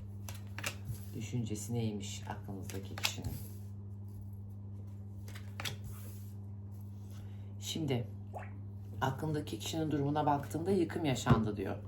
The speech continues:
Yıkım yaşanmış, ayrılık yaşanmış, size kızgınlığı var bu kişinin. Bir kılıcını çekmiş, böyle bir aslında dilek olarak bak, gönülden dilek, istek olarak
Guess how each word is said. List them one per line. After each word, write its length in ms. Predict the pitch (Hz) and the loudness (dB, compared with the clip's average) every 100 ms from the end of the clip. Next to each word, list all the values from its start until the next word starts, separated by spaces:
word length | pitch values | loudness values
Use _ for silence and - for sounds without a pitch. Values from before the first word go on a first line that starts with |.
| - - - - - | -8 -8 -8 -8 4
Yıkım 280 | 143 165 180 | 4 6 6
yaşanmış, 540 | 143 - 120 110 - | 6 6 4 4 4
ayrılık 420 | 117 123 139 160 - | 6 8 8 6 2
yaşanmış, 420 | 160 170 196 214 | 2 4 4 2
size 260 | 160 180 | 4 4
kızgınlığı 480 | 190 143 151 156 151 | 4 4 4 6 6
var 220 | 117 104 | 6 6
bu 80 | 101 | 4
kişinin. 280 | - - 92 - - - - - | -2 -2 -2 -4 -6 -6 -4 -4
Bir 100 | - | 0
kılıcını 440 | 147 143 139 156 | 6 6 6 4
çekmiş, 480 | 147 139 - 135 - | 4 2 4 2 4
böyle 260 | 127 123 120 | 6 8 8
bir 180 | 123 - - - - | 4 2 -4 -4 4
aslında 540 | 135 - 151 151 160 | 6 6 4 6 8
dilek 320 | 131 160 165 | 8 8 6
olarak 400 | 135 110 92 95 | 8 8 8 4
bak, 280 | 95 - - - | 0 0 -4 6
gönülden 600 | 127 127 127 131 143 135 | 8 10 8 8 8 8
dilek, 360 | 113 123 - 101 | 6 6 4 2
istek 320 | 101 - - | 0 0 2
olarak 420 | 110 107 185 - | 4 6 6 4